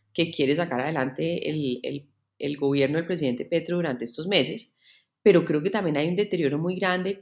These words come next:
con otras instancias y otros actores muy importantes para poder consolidar esa gobernabilidad. Tanto en el discurso del veinte de julio como en el discurso del siete de agosto, el presidente llamaba a hacer un gran acuerdo nacional,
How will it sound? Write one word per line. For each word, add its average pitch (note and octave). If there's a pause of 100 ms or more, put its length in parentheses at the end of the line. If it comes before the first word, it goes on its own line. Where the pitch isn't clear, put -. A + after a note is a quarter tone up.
(100)
con F3
otras F#3+
instancias F3
y F#3
otros E3
actores E3
muy F3+
importantes F3
para E3+
poder B2+
consolidar D3+ (420)
esa F3
gobernabilidad. C#3+ (480)
Tanto F#3
en D#3+
el D3+
discurso F3+
del A3+
veinte F3+
de F3+
julio F3
como C3+
en B2
el A#2+
discurso C3+
del F3+
siete F3
de D#3
agosto, D#3 (260)
el E3
presidente C#3
llamaba F#3+
a D#3
hacer C#3+ (340)
un F#3
gran E3+
acuerdo F3
nacional, D#3+